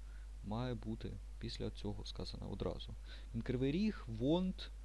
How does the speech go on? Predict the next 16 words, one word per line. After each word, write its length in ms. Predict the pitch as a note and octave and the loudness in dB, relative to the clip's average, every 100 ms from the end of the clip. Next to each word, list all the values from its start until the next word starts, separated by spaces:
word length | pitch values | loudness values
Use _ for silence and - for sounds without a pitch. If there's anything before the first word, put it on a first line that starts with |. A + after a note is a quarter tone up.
| - - | -8 -6
да, 120 | D3 | -4
оскільки 360 | C#3+ - - | -4 -4 -2
сім'я 300 | - G#2+ G2+ | 0 2 2
це 160 | F#2 G2+ | 2 0
вона, 360 | G2 G#2+ C#3+ D3 | 0 0 0 -2
значить 320 | G2 - - | -2 -2 -4
і 40 | |
закінчення 480 | G2+ - C#3 C#3 B2 | -4 -4 -4 -2 -2
відповідне. 520 | A#2 - G#2+ G2+ - - - - - G#2+ | -2 -2 -2 -2 -4 -6 -8 -8 -6 -2
«Wohnt 560 | G#2+ D#3 G3+ G3 - | 0 2 4 2 2
meine 320 | G#2+ A#2+ B2+ A#2+ - | 2 4 2 0 0
Familie». 400 | G#2 F#2+ - A2 - - - - - - - - | -2 -2 -4 -4 -6 -8 -8 -8 -8 -8 -6 -4
Все, 180 | - B2+ | -2 0
ми 220 | C#3 A#2+ | 0 0
це 140 | - | -2
сказали. 540 | C#3 C3 G#2+ - G2+ | 0 0 0 -2 -2